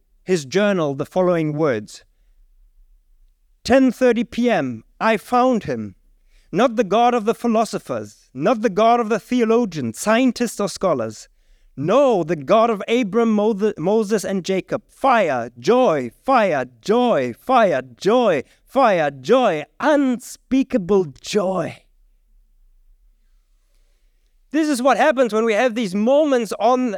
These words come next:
on the mountain. And let me just say that if you have never experienced this, I, I wanna invite you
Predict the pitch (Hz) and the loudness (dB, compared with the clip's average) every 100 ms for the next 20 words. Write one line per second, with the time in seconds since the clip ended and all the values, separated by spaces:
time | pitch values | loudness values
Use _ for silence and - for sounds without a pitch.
0 | - 220 254 220 214 247 294 294 - 117 | -4 -2 0 -2 -2 0 0 -2 -8 -18
1 | - _ _ _ _ _ _ _ _ _ | -20 _ _ _ _ _ _ _ _ _
2 | _ _ _ _ _ _ _ _ _ _ | _ _ _ _ _ _ _ _ _ _
3 | 175 214 - _ _ - _ _ - 202 | -2 -2 -2 _ _ -20 _ _ -2 2
4 | 262 254 247 - 269 277 208 202 185 247 | 4 2 0 -2 0 0 0 -4 -4 -2
5 | 233 233 240 262 214 202 - - 269 269 | 0 0 0 0 0 -4 -8 -6 -4 -2
6 | 240 160 - - 110 110 - _ _ _ | -2 -4 -8 -14 -14 -14 -20 _ _ _
7 | _ _ _ _ _ _ _ _ _ _ | _ _ _ _ _ _ _ _ _ _
8 | _ - 175 220 - 233 233 214 214 170 | _ -2 0 0 2 2 2 0 -2 2
9 | 202 269 - 202 165 151 | 2 2 0 -4 -4 -4